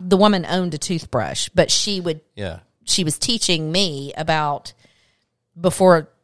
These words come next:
Speaker 1: you know, when she was a kid, when they didn't have toothbrushes,
Speaker 2: Yeah.
Speaker 1: whether it was they couldn't afford to buy one or
Speaker 2: I remember my grandparents showing
Speaker 1: whatever.
Speaker 2: me the, or my grandfather
Speaker 1: Yeah.
Speaker 2: showing me the same thing.
Speaker 1: But she would, she would just, you know, chew on, on the bran-,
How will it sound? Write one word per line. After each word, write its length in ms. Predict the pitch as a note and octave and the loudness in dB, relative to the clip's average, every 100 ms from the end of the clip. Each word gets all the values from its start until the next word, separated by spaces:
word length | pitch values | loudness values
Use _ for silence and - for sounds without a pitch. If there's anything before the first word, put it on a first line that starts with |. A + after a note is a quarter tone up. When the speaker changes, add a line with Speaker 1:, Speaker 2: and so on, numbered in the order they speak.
| _ - | _ -4
Speaker 1:
you 80 | E3 | 0
know, 140 | C3+ | 2
when 100 | C#3 | 2
she 140 | - | 2
was 120 | F3+ D3 | 0 -2
a 40 | |
kid, 400 | - A3+ F#3+ D3 | -4 2 4 4
when 120 | C#3+ | 4
they 100 | E3 | 0
didn't 160 | G3 D3 | -2 -4
have 220 | D#3 D#3+ | -4 -4
toothbrushes, 840 | - C#3+ - C3 C3 C#3+ F#3+ F#3+ D#3 | -2 -4 0 0 0 -2 -2 -4 -4
Speaker 2:
Yeah. 60 | |
Speaker 1:
whether 260 | D#3 D3+ D3+ | -2 0 -4
it 100 | - | -6
was 320 | C#3+ - - - | -12 -14 -20 -20
they 260 | D#3 D3 | -4 -4
couldn't 220 | - - C3 | -2 -4 -4
afford 320 | - D#3+ C#3+ | -2 -2 0
to 60 | |
buy 200 | C3+ D3 | 2 2
one 440 | D#3+ D#3 D3+ E3+ F#3+ | 0 -2 -4 -2 -4
or 420 | C3+ C#3+ C#3 C#3+ - - - | -2 -2 -2 -6 -12 -20 -10
Speaker 2:
I 40 | G2+ | -2
remember 440 | G#2 G#2 G#2 F#2+ | 0 2 2 0
my 180 | F#2 F#2+ | 0 -2
grandparents 580 | F#2+ G2 F#2+ G2+ F#2+ D3+ | 0 -4 -2 -4 -6 -4
showing 240 | E3 E3 | 2 2
Speaker 1:
whatever. 100 | G2 | 2
Speaker 2:
me 80 | G2 | 0
the, 180 | F2+ - | -2 -2
or 160 | G2+ | -2
my 120 | F#2 F2+ | -2 -2
grandfather 500 | G2 G#2+ G#2 E2+ E2 | 0 -2 -2 -6 -2
Speaker 1:
Yeah. 140 | G#3 | 0
Speaker 2:
showing 140 | F#2+ F2+ | 0 -2
me 60 | |
the 120 | F2+ | -4
same 320 | F#2 - F#2 E2+ | -6 -6 -6 -8
thing. 280 | G2 F2 D#2 | -8 -8 -4
Speaker 1:
But 180 | E3+ - | -4 -2
she 220 | - F#3+ | -2 -2
would, 240 | F#3 F3 | -4 -4
she 200 | - - | -10 -10
would 140 | E3 E3+ | -8 -8
just, 360 | F3 - - _ _ _ - | -6 -8 -12 _ _ _ -10
you 100 | D#3+ | -6
know, 120 | C3 | -6
chew 320 | - - D#3+ | -4 -4 -2
on, 200 | F3+ F#3+ - | -2 -4 -6
on 240 | E3+ G3 | -4 -2
the 80 | G3 | -4
bran-, 220 | F#3+ G#3+ | -4 -8